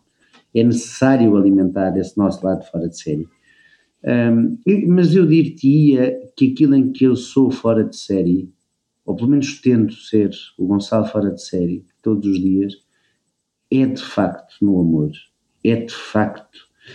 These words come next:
na tentativa de fazer deste um lugar melhor. E genuinamente, não te estou a dizer isto, e dou-te exemplos muito concretos. Ontem tive uma reunião com, eu sou representante das famílias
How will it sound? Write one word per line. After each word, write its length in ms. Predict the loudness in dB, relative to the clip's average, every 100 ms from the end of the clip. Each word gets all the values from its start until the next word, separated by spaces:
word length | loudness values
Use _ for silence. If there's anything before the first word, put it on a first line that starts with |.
| -20 -6
na 140 | -2 0
tentativa 1080 | 2 2 2 0 0 0 2 2 2 0 -6 _ _ _ _ _ _ _ _ _
de 240 | 0 2 0
fazer 480 | 2 2 2 2
deste 400 | 4 2 2 2
um 100 | 4
lugar 320 | 4 2 0 2
melhor. 340 | 2 0 -6 -10 -2
E 140 | 0
genuinamente, 880 | 2 2 4 4 6 4 4 2 0
não 100 | 0
te 100 | -2
estou 160 | 0 -2
a 40 |
dizer 200 | 2 0
isto, 540 | 0 -2 -6 -2 -2 -4 -14 -20 -20 _ _ _
e 160 | 0 2
dou-te 260 | 0 0
exemplos 400 | 0 2 0 0
muito 260 | 2 2 2
concretos. 840 | -2 -2 0 0 -2 -8 -20 -6
Ontem 260 | -2 0 0
tive 180 | 0 0
uma 160 | 0
reunião 420 | 0 2 2 0 -2
com, 280 | 0 0
eu 80 | 0
sou 180 | 0 -4
representante 720 | -4 -2 -2 0 0 -2 -2
das 180 | -2 -2
famílias 500 | 0 0 2 0 -2